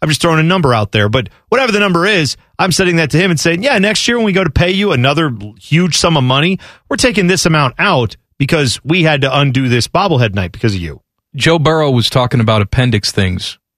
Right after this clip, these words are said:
Speaker 2: today. Uh, he said he had the surgery because it did rupture. Well, I, we all assumed that was the case, right?
Speaker 1: Yeah. I, well,
Speaker 2: That it either did rupture or was going to rupture. Nobody just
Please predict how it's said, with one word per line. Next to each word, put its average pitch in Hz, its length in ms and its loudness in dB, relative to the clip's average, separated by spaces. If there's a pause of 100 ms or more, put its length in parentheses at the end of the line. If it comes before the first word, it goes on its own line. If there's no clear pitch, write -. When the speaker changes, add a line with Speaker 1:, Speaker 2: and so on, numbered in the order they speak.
(140)
Speaker 2:
today. 90 460 -4 (340)
Uh, 104 140 0
he 104 140 0
said 123 220 2
he 113 100 2
had 135 200 2
the 127 60 0
surgery 127 480 0
because 117 400 0
it 104 140 -2
did 113 360 -2
rupture. - 600 -2 (680)
Well, 117 160 -2
I, 113 120 0 (840)
we 120 120 0
all 120 140 2
assumed 160 440 0
that 101 120 0
was 98 120 -4
the - 80 -4
case, 131 520 -2 (1040)
right? 131 220 2
Speaker 1:
Yeah. 95 320 -2 (240)
I, 135 180 -2
well, 180 120 0 (140)
Speaker 2:
That 139 80 0
it - 80 0
either 135 180 2
did 156 240 -2
rupture 160 460 0
or 143 80 0
was 113 180 0
going 139 360 2
to 127 120 2
rupture. 101 400 0
Nobody 147 260 2
just 131 220 -2